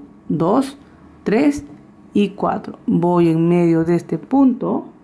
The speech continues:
ahí, y paso. Y digo, una lazada, dos lazadas, tres lazadas, cuatro lazadas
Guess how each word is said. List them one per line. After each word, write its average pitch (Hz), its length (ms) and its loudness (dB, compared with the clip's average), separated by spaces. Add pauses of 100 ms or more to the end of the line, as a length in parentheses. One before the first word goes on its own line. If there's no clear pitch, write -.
(160)
ahí, 202 380 0 (880)
y 196 140 2
paso. - 500 -6 (360)
Y 180 100 2
digo, 160 380 0 (240)
una 156 260 0
lazada, 220 880 0 (720)
dos 160 300 -2
lazadas, 214 1040 0 (680)
tres 160 260 -2
lazadas, 240 840 0 (760)
cuatro 165 320 -2
lazadas 285 760 0